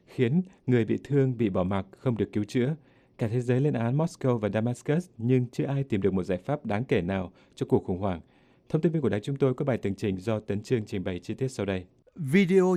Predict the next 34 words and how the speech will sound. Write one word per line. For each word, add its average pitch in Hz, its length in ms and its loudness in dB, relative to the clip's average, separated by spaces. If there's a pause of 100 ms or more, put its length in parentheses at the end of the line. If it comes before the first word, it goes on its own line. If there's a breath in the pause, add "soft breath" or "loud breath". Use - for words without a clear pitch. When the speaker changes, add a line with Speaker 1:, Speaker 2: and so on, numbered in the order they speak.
Speaker 2:
chiếu 233 160 -2
cảnh 147 360 -4
đường 135 200 2
phố 180 260 -4
đổ 135 220 0
nát, 170 260 -2 (140)
chìm 131 300 0
trong 147 160 -6
khói 202 260 -8
bụi 117 360 -4 (160)
và 113 240 -8
các 160 180 -12
em 143 200 -2
bé 135 240 -2
mình 120 340 -2
đầy 117 160 -2
máu 127 380 -4
được 131 220 -6
lôi 123 260 -4
ra 127 360 -4
từ 113 120 -6
những 92 260 -8
đống 139 200 -8
đổ 107 140 -6
nát 143 280 -6
ở 117 160 -8
Aleppo 127 540 -4
và 104 300 -8
Idlib. 143 300 -6 (1040)
Và 143 120 0
cảnh 143 240 -2
những 170 140 -2
em 180 200 -2
nhỏ 123 200 0